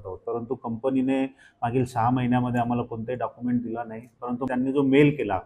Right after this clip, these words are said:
त्यामध्ये जे डॉक्युमेंट आम्हाला आढळून आले ते फेक, अ, माझी बनावट स्वाक्षरी वापरून फेक डॉक्युमेंट तयार करून ती एनओसी घेतलेली आहे. त्यामुळे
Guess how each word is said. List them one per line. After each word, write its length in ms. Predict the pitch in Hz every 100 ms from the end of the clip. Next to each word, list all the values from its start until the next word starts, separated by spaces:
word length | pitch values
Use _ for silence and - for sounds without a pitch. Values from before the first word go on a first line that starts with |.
| _ _ _ _ -
त्यामध्ये 360 | 139 139 151
जे 100 | 147
डॉक्युमेंट 460 | 147 120 139 151 147
आम्हाला 220 | 143 143
आढळून 340 | 131 123 131
आले 240 | 127 123 151
ते 320 | - 160 160
फेक, 600 | 156 _ - 170 - -
अ, 280 | 165 147 147
माझी 460 | 135 123 117 139 143 - 117
बनावट 360 | 123 127 147
स्वाक्षरी 680 | 147 110 - 131 131 135 135
वापरून 520 | 120 95 - 131 139 139
फेक 300 | - 120 117
डॉक्युमेंट 520 | 107 - 120 127 123
तयार 220 | 113 113
करून 400 | 110 - 110 139
ती 180 | 131 135
एनओसी 300 | 117 120 117
घेतलेली 440 | 95 90 107 107 101
आहे. 200 | 95 101 _ _ _ _ _ _ -
त्यामुळे 640 | 143 151 151 156 156 156